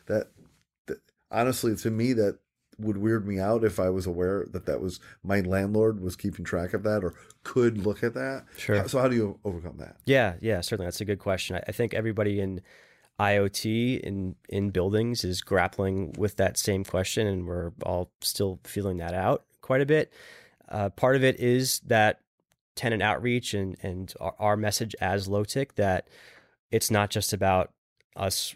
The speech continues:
Speaker 2: watching you. This is about preventing that damage, uh, conserving water, and m-, making people realize that this, someone's actually paying for this.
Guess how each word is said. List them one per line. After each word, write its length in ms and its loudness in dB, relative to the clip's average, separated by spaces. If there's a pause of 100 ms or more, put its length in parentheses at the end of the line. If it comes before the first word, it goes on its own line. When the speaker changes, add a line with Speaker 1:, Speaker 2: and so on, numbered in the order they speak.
(120)
Speaker 2:
watching 420 -2
you. 260 0
This 220 -4
is 100 -2
about 440 0 (260)
preventing 540 0 (160)
that 240 0
damage, 640 2
uh, 260 -6 (600)
conserving 720 2
water, 480 0 (220)
and 180 -6 (100)
m-, 220 -8
making 300 -2
people 320 -4
realize 600 2
that 300 -2 (720)
this, 360 0 (280)
someone's 340 2
actually 240 2
paying 240 -2
for 100 -14
this. 360 -8